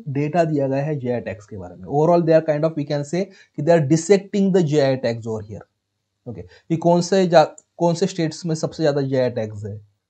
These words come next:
कौन से सेक्टर को सबसे ज्यादा जीआई टैग्स है, तो we will discuss that।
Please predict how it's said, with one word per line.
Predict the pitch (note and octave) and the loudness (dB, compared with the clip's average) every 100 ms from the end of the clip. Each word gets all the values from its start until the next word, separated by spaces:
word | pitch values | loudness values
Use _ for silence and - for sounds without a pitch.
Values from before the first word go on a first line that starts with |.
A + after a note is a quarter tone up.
| _ - | _ 0
कौन | E3+ F3 | 2 4
से | G3 | 2
सेक्टर | F#3 - - _ - - F#3 G3+ | -2 -6 -20 _ -6 -4 -2 0
को | G3 | 0
सबसे | F#3+ E3 E3+ | 0 -2 -2
ज्यादा | D3+ C3+ | -2 -2
जीआई | B2+ B2 A#2 | -2 -4 -4
टैग्स | A#2 G#2+ - | -6 -8 -14
है, | A2 | -18
तो | _ _ _ B3+ B3+ | _ _ _ -4 0
we | A3+ | 2
will | A3 | 4
discuss | F#3+ - C#3+ A2 | 2 2 -4 -4
that। | F2+ - | -12 -16